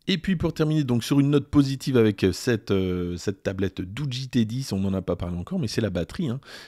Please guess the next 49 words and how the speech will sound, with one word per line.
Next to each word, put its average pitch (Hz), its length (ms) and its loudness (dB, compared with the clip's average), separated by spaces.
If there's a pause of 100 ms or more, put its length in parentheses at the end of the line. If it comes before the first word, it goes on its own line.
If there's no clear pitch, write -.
Huit 147 220 0
mille 160 240 0
trois 147 200 -2
cents 139 220 -4
milliampères-heure, 113 920 0
euh, 92 220 -6
pour, 87 220 -8
euh, 87 200 -10
pour - 200 -18
cette - 240 -10
batterie. 123 680 -4
Euh, 98 120 -2 (220)
en 95 120 -4
gros, 101 180 -2
le 90 100 0
fabricant 92 480 -4
annonce 95 440 -4
six - 260 -10
cents 117 320 -4
heures, 120 220 0 (340)
euh, 85 320 -2
de, 87 360 -6
de, 82 300 -10
en 87 140 -6
veille. 107 320 -2 (160)
Euh, 117 220 -10
et 85 100 -10
c'est - 160 -16
vrai 98 160 -8
que 95 80 -8
je, 87 140 -8
je - 80 -12
veux 85 80 -8
bien 87 100 -8
le 85 60 -12
croire, 113 180 -8
parce - 140 -20
que 92 80 -8
je 82 120 -10
l'ai, 85 160 -8
je 82 100 -12
l'ai 87 40 -6
mis 90 100 -6
en 87 60 -8
veille 87 140 -6
pas 90 140 -6
mal 90 140 -4
de 85 100 -8
temps. 101 200 -8